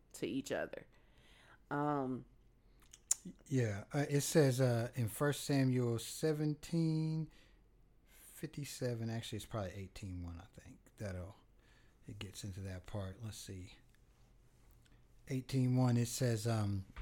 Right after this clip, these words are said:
Speaker 2: and this is, they're talking about David and Jonathan's friendship. It says, <clears throat> "As soon as he, as soon as he had finished speaking to Saul, the soul, uh, the soul of Jonathan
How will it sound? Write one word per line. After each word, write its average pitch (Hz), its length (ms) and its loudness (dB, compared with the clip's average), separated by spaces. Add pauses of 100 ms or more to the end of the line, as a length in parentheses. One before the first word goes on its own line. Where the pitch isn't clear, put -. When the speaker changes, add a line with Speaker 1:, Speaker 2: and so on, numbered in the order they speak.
(680)
Speaker 2:
and 135 100 10
this 143 120 8
is, 127 100 4
they're 123 120 8
talking 120 300 4
about 110 220 4
David 120 320 10
and 107 140 6
Jonathan's 110 640 2 (340)
friendship. 120 560 4
It 113 80 4
says, 113 420 6 (100)
<clears throat> 127 320 12 (440)
"As 135 140 8
soon 180 280 12
as 131 260 8 (100)
he, - 220 -2
as 131 180 4
soon 185 240 8
as 170 120 6
he 151 120 8
had 143 100 6
finished 135 360 6
speaking 135 400 8
to - 120 0
Saul, 117 520 6 (300)
the 120 100 4
soul, 147 460 8
uh, 113 340 6 (160)
the 123 120 6
soul 151 440 8
of 113 120 4
Jonathan 120 720 6